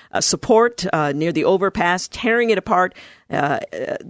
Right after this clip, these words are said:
the part of the trailer, I should say, and causing the vehicle to spill its cheesy hull along with a bunch of diesel fuel, uh, all across the highway. So pizza, pizza boxes,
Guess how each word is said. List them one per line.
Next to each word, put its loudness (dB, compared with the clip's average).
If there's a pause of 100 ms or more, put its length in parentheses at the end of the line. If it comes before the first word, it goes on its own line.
(360)
the -4
part 2
of 0
the 2
trailer, 2
I 0
should -6
say, 2
and -4
causing -2
the -4
vehicle -2
to -8
spill 0
its -4
cheesy -2
hull 2 (380)
along -2
with -2
a -2
bunch -4
of -4
diesel 0
fuel, 0 (400)
uh, -2
all 0
across -4
the -4
highway. -2
So 0
pizza, -2 (120)
pizza -2
boxes, -2